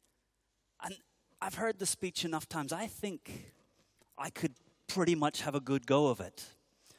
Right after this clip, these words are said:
What do you say, Max? The next event we go to, I'll get the gear on, go onto stage and give the talk, and you put on the chauffeur outfit and stand at the back."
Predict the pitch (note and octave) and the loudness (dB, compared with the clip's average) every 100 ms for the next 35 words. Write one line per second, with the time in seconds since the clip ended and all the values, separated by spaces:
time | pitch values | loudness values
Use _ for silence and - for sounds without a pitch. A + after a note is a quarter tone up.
0 | _ - E3 A#3+ B3+ - G3 C3 A2+ F#2 | _ 2 8 8 8 4 2 0 -2 -8
1 | - - - B2+ D3 F#3+ G#3+ - G#3+ F3+ | -6 -4 -2 -2 -2 -4 -4 -2 0 2
2 | F3 D3 C#3+ B2+ C#3+ C#3 - F#2+ A2+ - | 2 2 0 6 6 6 0 -8 -10 -12
3 | _ _ _ _ _ _ _ _ _ _ | _ _ _ _ _ _ _ _ _ _
4 | _ _ - D3 F#3 G3+ F3+ E3+ - D3 | _ _ 2 6 8 6 4 0 -2 -2
5 | D3+ C#3+ C3+ A#2 A#2 B2 B2 B2 A#2+ B2 | 4 6 8 8 6 6 6 6 2 -2
6 | - B2 A#2 A#2+ A#2+ A2 A2+ - A2 B2 | 0 0 0 -2 -2 -2 -4 0 0 0
7 | - - - - B2 C#3 D#3 - C#3 C#3+ | -6 -20 -20 -6 0 4 4 4 2 4
8 | C3 B2+ B2 _ _ - - E3+ D#3 - | 4 4 0 _ _ -14 0 4 4 4
9 | A#2+ A#2 - C3 B2 - A#2+ A2+ A2+ A2+ | 2 2 0 -6 -2 -2 -2 -4 -4 -4
10 | F2+ - - | -4 -6 -16